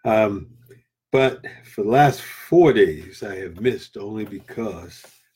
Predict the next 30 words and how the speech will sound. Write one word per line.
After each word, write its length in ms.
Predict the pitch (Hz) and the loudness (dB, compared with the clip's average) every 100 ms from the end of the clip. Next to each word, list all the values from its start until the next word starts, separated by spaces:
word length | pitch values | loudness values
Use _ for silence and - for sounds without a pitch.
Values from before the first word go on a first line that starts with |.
| _ _ _ _ _ _ _ _ - | _ _ _ _ _ _ _ _ -14
it 40 | |
was 180 | 98 92 | -10 -10
my 160 | 95 90 | -10 -10
wife's 340 | 95 87 87 | -8 -8 -10
birthday 800 | - 107 101 - 98 95 95 87 | -2 0 0 0 -2 -2 -4 -6
and 200 | 82 - - _ _ _ | -10 -16 -20 _ _ _
I 60 | 95 | -14
had 80 | 92 | -12
to 100 | 87 | -6
take 280 | - 87 - | -2 -2 -4
her 100 | 85 | -12
on 80 | |
vacation. 680 | 82 82 - 120 120 87 73 _ _ - - - - - - - _ _ _ _ _ _ _ _ _ - | -12 -10 0 0 0 -6 -12 _ _ -20 -18 -20 -20 -20 -20 -20 _ _ _ _ _ _ _ _ _ -18
Niagara 420 | 90 92 95 98 | -12 -8 -6 -8
Falls, 680 | - 147 180 175 101 - - | 0 4 6 4 2 -8 -18
if, 220 | - - | -20 -18
has 340 | 104 98 95 92 | -12 -10 -10 -8
anyone 380 | 101 107 104 101 | -4 0 0 2
been 200 | 127 156 | 4 6
there? 300 | 120 76 - _ _ _ _ _ _ _ _ _ - _ _ - _ | 4 0 -10 _ _ _ _ _ _ _ _ _ -20 _ _ -20 _
Man, 460 | - 139 107 85 76 | 2 2 2 -2 -6
we 180 | 107 135 | -2 -2
saw 240 | - 123 | 0 -2
the 100 | 101 | -2
falls 440 | - - 123 127 127 | -4 0 2 2 2
from 200 | 92 104 | -6 -2
every 340 | 131 131 127 | 2 4 4
angle, 380 | 143 135 85 80 | 4 0 -4 -12
from 220 | - 92 | -20 -20
the 140 | 85 | -20